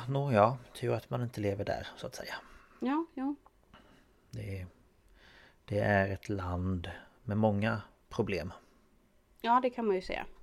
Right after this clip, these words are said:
Speaker 1: Ja.
Speaker 2: Mm.
Speaker 1: Men, eh, ja,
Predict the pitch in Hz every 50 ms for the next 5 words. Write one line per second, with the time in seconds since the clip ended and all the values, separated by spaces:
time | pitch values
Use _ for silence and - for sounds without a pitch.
0 | - - - - - - - - - - - - - - - - 113 95 92 -
1 | - - - - - - - - - - - - - - 202 190 180 160 143 -
2 | - - - - - - - - _ _ _ _ _ _ _ _ _ - 101 98
3 | 101 101 98 98 98 95 98 98 95 95 98 98 95 95 92 95 101 - - _
4 | _ - 117 101 98 98 107 117 127